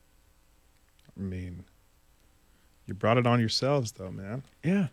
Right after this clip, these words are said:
Speaker 2: there are
Speaker 1: Brought it
Speaker 2: no,
Speaker 1: on
Speaker 2: there are
Speaker 1: yourselves.
Speaker 2: zero restrictions whatsoever in regard to this right now. So athletes and collectives are free to negotiate deals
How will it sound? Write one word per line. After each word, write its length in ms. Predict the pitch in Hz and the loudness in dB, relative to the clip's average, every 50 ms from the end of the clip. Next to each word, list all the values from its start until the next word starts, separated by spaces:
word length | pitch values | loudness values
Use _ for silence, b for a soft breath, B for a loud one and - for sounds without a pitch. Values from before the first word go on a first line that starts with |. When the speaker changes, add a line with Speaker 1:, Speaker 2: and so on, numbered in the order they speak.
| _ _ - | _ _ -2
Speaker 2:
there 140 | 113 117 117 | 0 2 2
are 60 | 117 | 4
Speaker 1:
Brought 180 | 110 110 113 113 | 2 4 4 4
it 40 | |
Speaker 2:
no, 60 | 120 120 | 4 4
Speaker 1:
on 80 | - 113 | 4 4
Speaker 2:
there 100 | 120 117 | 6 6
are 40 | |
Speaker 1:
yourselves. 260 | 107 98 98 98 101 110 | 6 6 6 6 6 6
Speaker 2:
zero 380 | 127 135 139 139 143 143 143 | 6 6 6 6 6 6 6
restrictions 880 | 131 131 120 - - 127 117 101 - - - 90 92 101 110 - - - | 6 4 2 2 2 4 4 4 4 2 0 0 -2 -2 -4 -6 -6 -2
whatsoever 760 | 101 101 101 101 - - - 104 98 92 90 90 - 95 92 | 0 2 2 2 2 2 2 2 4 4 2 2 0 -2 -2
in 80 | 92 | 0
regard 340 | 92 92 85 98 101 - - | 0 0 0 -2 -2 -4 -4
to 60 | - | -8
this 220 | - 64 - - - | -8 -8 -8 -8 -8
right 160 | - - 64 | -10 -10 -10
now. 240 | 69 71 69 71 110 - _ _ _ _ _ _ _ - | -10 -10 -10 -10 -12 -14 _ _ _ _ _ _ _ -4
So 220 | - - 104 92 - | -2 0 0 2 2
athletes 500 | - 113 127 127 - - 135 131 120 - | 4 4 4 4 4 2 2 2 2 0
and 140 | - 113 98 | 0 -2 0
collectives 460 | - 95 101 104 95 - 104 98 - | 0 2 2 2 2 2 0 -2 0
are 60 | 95 85 | -2 -4
free 300 | - - - 120 135 139 | -4 -2 0 2 2 2
to 100 | 147 143 | 2 2
negotiate 540 | 135 131 123 139 139 - - 156 143 135 | 2 4 4 4 4 4 4 2 2 2
deals 380 | 120 127 117 117 117 117 104 | 2 2 4 4 4 2 0